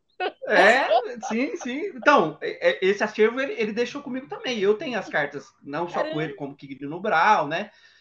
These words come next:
Speaker 1: você ter uma ideia, Aline, antes, antes disso que a Miri tá falando, a gente, pra mandar um fly para os amigos, pra você ter uma ideia, era a carta social de um centavo. Então, a gente fazia, sei lá, cento e cinquenta cartas, colocar no correio,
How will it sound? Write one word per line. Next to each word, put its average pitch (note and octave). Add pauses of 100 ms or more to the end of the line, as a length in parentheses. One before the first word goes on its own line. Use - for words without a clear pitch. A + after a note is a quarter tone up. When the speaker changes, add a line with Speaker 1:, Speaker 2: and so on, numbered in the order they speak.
(120)
Speaker 1:
você -
ter E3
uma E3+
ideia, F#3+
Aline, D3+
antes, F#3 (100)
antes F#3
disso D3+
que F3+
a E3
Miri D#3+
tá D#3
falando, F#3
a D#3+
gente, D#3
pra D#3
mandar D#3+ (260)
um D3+
fly C#3+ (140)
para A#3
os F#3
amigos, E3+
pra -
você -
ter E3+
uma D3
ideia, E3
era G3+
a F#3+
carta G3
social G3
de F#3
um G#3+
centavo. G#3+
Então, E3
a F3+
gente F#3+
fazia, G3+
sei G3+
lá, C3+ (200)
cento A#3
e -
cinquenta A3
cartas, A3 (320)
colocar G3+
no G#3+
correio, G#3